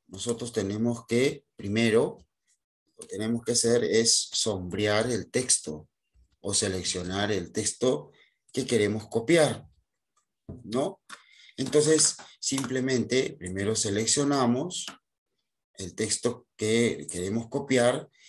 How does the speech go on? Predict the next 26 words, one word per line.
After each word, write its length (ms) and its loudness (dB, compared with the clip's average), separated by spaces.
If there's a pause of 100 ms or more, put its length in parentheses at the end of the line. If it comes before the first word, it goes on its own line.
(160)
y 120 -2
le 120 0
doy 220 4
control 440 0
C. 300 -2
Cuando 300 0
tú 160 4
hagas 260 4
control 420 2
C, 380 4 (840)
ya 460 -8 (340)
la 160 -2
máquina 800 0 (180)
o 160 0
el 80 2
Word 440 2 (920)
va 80 2
a 40 4
saber 460 2
de 140 -6
que 360 -2
solamente 600 2
lo 160 0
que 100 -2
has 160 0
hecho 400 -4